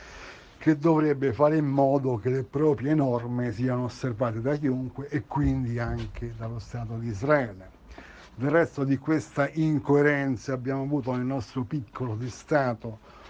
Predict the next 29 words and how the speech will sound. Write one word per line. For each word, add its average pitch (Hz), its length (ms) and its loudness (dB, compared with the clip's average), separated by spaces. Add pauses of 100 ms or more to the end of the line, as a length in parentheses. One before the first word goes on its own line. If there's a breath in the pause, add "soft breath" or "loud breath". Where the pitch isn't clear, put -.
(280 loud breath)
tutto 123 340 -8
sommato 139 640 2 (140)
provinciale, 131 1200 2
assoggettato 127 1080 -2
in 127 200 -2
tutto 143 400 -2
e 117 40 -4
per 117 260 -8
tutto 120 640 -4 (260 loud breath)
ai 120 160 -4
voleri 135 380 0
e 127 60 2
alle 123 140 -2
direttive, 123 880 -2 (600 loud breath)
ehm, 110 1300 -2
delle 120 240 -4
centrali 120 1080 0
dell'Occidente, 143 880 0
anche 120 300 -4
in 120 100 -2
Italia, 123 540 2
anzi - 180 -14
siamo 123 160 -12
andati 127 220 -6
ben 135 240 -2
al 120 160 -2
di 123 120 -2
là, 143 280 0
perché 107 340 -12